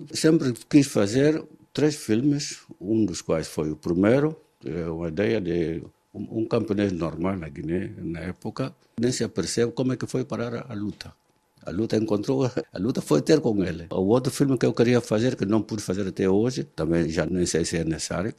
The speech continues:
é o que nos custou a, a própria luta. Foram onze anos. Em onze anos, as pessoas mudaram muito. Custou, como disse, em sangue, em suor, em sacrifícios,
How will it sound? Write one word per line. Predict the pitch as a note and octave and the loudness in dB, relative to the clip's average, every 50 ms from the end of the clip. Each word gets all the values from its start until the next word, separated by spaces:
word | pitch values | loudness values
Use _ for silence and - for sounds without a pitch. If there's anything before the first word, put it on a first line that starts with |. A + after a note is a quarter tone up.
| - - | -8 -2
é | - A#2+ | 0 0
o | C3+ C3+ | 0 2
que | - D#3 | 0 2
nos | C#3+ C#3+ - | 2 2 2
custou | - - C3+ - - E3+ D#3 C3 A2+ G2 | 2 0 0 2 2 0 2 2 2 2
a, | G#2 F#2+ - | 2 2 0
a | G2+ F#2 | -2 -2
própria | - D3+ D#3 D3+ G2+ E2+ | -2 -2 -2 -2 -4 -6
luta. | E2+ F2 E2 D2+ - - D2+ C2+ - - - - - | -6 -8 -8 -10 -12 -14 -14 -14 -14 -16 -16 -18 -18
Foram | - - E2+ E2 E2 E2+ G2 | -10 -6 -4 -2 0 2 4
onze | A2 A2+ A2+ A2 | 4 4 4 4
anos. | A2+ G2+ F#2+ F2 E2 D#2 D2 - - _ _ _ - | 2 2 2 0 -2 -6 -10 -14 -18 _ _ _ -10
Em | C2+ F2 | -6 -4
onze | E2 F#2 B2+ C#3+ C3+ A#2+ A#2+ | -2 0 0 0 0 0 0
anos, | B2 C#3 D3 D3 C#3+ B2+ G#2 D2+ | 0 2 2 0 0 -4 -8 -10
as | D#2+ - - - | -12 -12 -12 -12
pessoas | - - - F#2 G2 G2 | -10 -6 -6 -6 -4 -4
mudaram | F#2 F2+ F2+ F#2+ A2 A#2+ C#3+ D3 | -4 -4 0 0 0 0 2 2
muito. | D3+ D3+ D3+ C#3+ D3 C3+ A2+ - _ | 2 2 2 2 0 -4 -8 -8 _
Custou, | - - G#2 - C#3+ C3+ | -4 -4 -2 0 0 -2
como | - B2+ G#2 F2+ E2+ | 0 0 -2 -2 -2
disse, | G2+ C3 C3+ - - - - - E2+ D#2 | -2 -4 -4 -4 -6 -6 -8 -8 -12 -14
em | E2+ | -12
sangue, | E2+ - - G#2+ A2+ B2 B2+ B2 B2 A#2 | -8 -2 0 2 2 2 0 0 0 -2
em | G2 G2 | -2 -2
suor, | F#2 - - - F2 F2+ G#2 A2+ A#2+ B2 A#2 | -4 -6 -4 -2 0 2 4 4 2 2 -2
em | |
sacrifícios, | G#2+ - - - - - - D#2 - - G#2+ A#2 A#2 A#2 A#2+ A2+ A2+ - | -4 -4 -6 -8 -8 -8 -10 -12 -8 -4 -4 -4 -4 -4 -8 -8 -10 -12